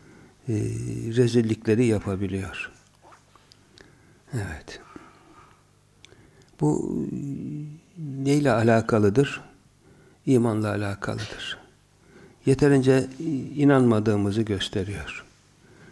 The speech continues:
Teslimiyet göstermediğimizi, e,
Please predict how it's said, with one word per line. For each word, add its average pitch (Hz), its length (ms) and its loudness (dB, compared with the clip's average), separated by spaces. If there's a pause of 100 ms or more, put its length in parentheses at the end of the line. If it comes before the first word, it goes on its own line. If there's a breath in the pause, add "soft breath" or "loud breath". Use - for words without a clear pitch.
(120 soft breath)
Teslimiyet 120 800 4
göstermediğimizi, 101 1080 -2 (1120 loud breath)
e, 107 220 -4